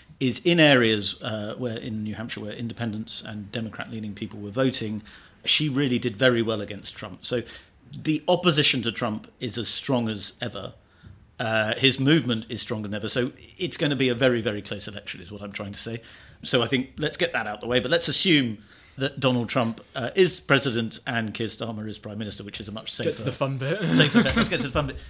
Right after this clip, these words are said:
Speaker 1: I like Keir. I like Keir a lot. Uh, he's a really smart guy.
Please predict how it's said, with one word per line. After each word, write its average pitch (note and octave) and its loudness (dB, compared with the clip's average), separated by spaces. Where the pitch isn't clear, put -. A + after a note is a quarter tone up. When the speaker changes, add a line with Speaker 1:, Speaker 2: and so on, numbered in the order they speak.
Speaker 1:
I E3 6
like D3+ 2
Keir. A2+ -4
I C3+ 0
like C#3 2
Keir C3 -2
a A#2 -2
lot. A2+ 0
Uh, A#2 0
he's A#2+ -6
a B2 -6
really A#2+ -4
smart B2 -4
guy. A2 2